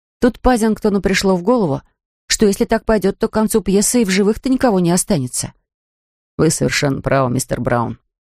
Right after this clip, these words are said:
рассмеялся мистер Крубер. «И у тех, кто пока еще на этом свете,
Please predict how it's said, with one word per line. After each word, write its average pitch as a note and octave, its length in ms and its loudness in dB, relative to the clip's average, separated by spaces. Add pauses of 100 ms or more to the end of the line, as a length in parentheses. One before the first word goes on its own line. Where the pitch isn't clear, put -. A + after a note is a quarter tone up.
рассмеялся F#3+ 600 0
мистер D#3+ 320 -2
Крубер. A#2+ 400 -4 (320)
«И D#3 60 4
у D3 80 2
тех, C3+ 260 0
кто - 200 -4
пока A#2+ 300 -2
еще C#3 300 0
на B2 160 -2
этом C3+ 200 -6
свете, C3+ 500 -2